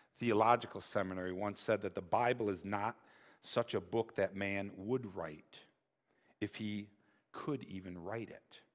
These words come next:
We wouldn't come up with this. This isn't the type of stories that man would come up with. God coming down. I mean, if you talk about all the ancient mythological gods, it was all about man trying to appease them, not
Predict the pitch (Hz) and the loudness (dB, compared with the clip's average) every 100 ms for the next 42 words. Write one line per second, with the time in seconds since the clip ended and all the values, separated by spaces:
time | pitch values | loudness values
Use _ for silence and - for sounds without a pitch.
0 | _ _ _ _ _ _ _ - 120 147 | _ _ _ _ _ _ _ -8 -6 0
1 | 165 160 - 147 131 131 - 98 82 - | 0 0 -2 -4 0 -2 -2 -10 -10 -10
2 | 120 - 165 180 156 135 143 139 113 - | -10 -8 -4 -4 -4 -4 -2 -2 -4 -10
3 | - - 143 151 131 95 87 87 - - | -12 -6 -2 0 0 -2 -4 -8 -12 -20
4 | _ _ _ _ _ - 107 98 110 120 | _ _ _ _ _ 0 2 2 2 0
5 | 123 120 113 104 _ _ _ - 107 - | 0 -2 -4 -8 _ _ _ -8 -6 -4
6 | 127 120 85 - _ _ - - - 87 | -2 -2 -2 -8 _ _ -14 -14 -12 -2
7 | 101 117 95 107 - - _ - 120 113 | 2 2 0 -8 -20 -20 _ -4 -2 0
8 | 104 107 104 95 92 98 95 104 120 113 | 4 4 4 0 -2 -4 -6 -4 0 0
9 | 104 104 101 - - - - 113 110 101 | 4 4 4 -2 -20 2 6 6 6 2
10 | 110 117 113 - 107 98 95 113 107 101 | 2 2 0 0 0 0 -2 -2 2 4
11 | 107 117 107 113 101 95 95 98 85 80 | 4 2 0 -2 -2 -2 -2 -2 -4 -6
12 | 95 90 101 117 123 117 110 107 - - | -8 -4 2 4 4 2 2 2 -2 -20
13 | - 95 98 107 104 - 101 98 90 87 | -16 -8 -4 -4 -6 -8 -8 -8 -10 -12
14 | - - 92 92 - 78 78 101 107 | -14 -14 -14 -14 -14 -14 -4 -2 -2